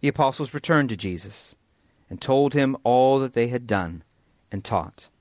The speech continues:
And he said to them, "Come away by yourselves to a desolate place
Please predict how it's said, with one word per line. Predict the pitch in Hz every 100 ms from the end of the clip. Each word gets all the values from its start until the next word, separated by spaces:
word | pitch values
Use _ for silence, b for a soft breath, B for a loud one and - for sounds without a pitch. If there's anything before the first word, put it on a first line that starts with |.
| _ _ _ _ _ _ _ -
And |
he | 95
said | 110 131 110
to |
them, | 110 110 110
"Come | 127 127
away | 123 123
by | 117 110
yourselves | 110 - 110 104 98
to | 104
a | 104
desolate | 101 101 110 104
place | 101 87 85 - -